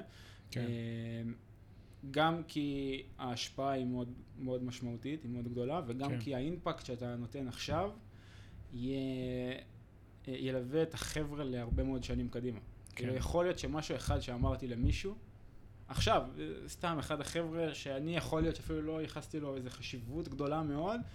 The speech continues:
Speaker 2: ילווה אותו שנים אחרי זה ויגרום לו לפנות, אה, בדרכים מסוימות ולא בדרכים אחרות. אה, ואני חושב שאני, אני יכול לתת את ה-, אה,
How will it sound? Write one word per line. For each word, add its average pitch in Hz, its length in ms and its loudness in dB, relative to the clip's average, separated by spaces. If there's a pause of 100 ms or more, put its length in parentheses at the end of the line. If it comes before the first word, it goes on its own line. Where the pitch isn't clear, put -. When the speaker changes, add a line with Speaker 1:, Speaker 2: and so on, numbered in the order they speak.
(300)
Speaker 2:
ילווה 123 200 4
אותו 131 120 4
שנים 135 260 2
אחרי 139 180 2
זה 175 100 0
ויגרום 131 240 0
לו 131 60 2
לפנות, 127 440 -4
אה, 123 140 -2 (100)
בדרכים 123 540 0
מסוימות 135 540 2
ולא 120 160 -2
בדרכים 127 360 -2
אחרות. 139 440 0 (500)
אה, 117 540 0 (360)
ואני 123 160 0
חושב - 120 -6
שאני, 123 280 2 (400)
אני 127 200 2
יכול 131 220 0
לתת 127 240 -2
את 123 140 -6
ה-, 117 320 -2 (300)
אה, 120 420 -6